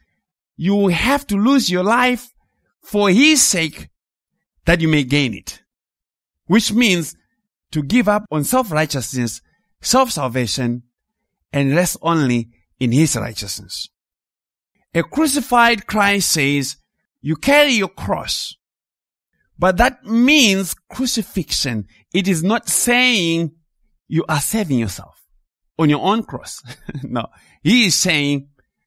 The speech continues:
crucifixion of your own righteousness. But see this.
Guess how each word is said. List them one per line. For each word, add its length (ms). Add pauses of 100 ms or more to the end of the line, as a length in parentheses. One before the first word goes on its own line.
(240)
crucifixion 1040 (720)
of 120
your 220
own 320
righteousness. 840 (880)
But 220
see 220
this. 340